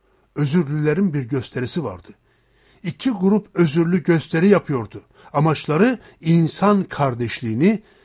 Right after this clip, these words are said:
insan sevgisini teşvik edip özürlüler için bazı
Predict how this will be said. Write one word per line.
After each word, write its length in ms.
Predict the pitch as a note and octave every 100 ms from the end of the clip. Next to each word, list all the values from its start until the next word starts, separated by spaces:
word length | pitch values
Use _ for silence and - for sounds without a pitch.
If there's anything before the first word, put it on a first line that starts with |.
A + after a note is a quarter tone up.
| _
insan 600 | D#3+ E3 D3+ - F#3+ G3
sevgisini 720 | C3 - D3+ B2+ B2+ - G#3+ -
teşvik 520 | - C#3+ - G3+ -
edip 320 | C3 C#3 A3+ _ _ _ _ _ -
özürlüler 580 | E3 C#3+ F3 D3+ F3+ F#3
için 300 | - G#3+ D#3+
bazı 540 | E3+ G#3 G#3 - F#3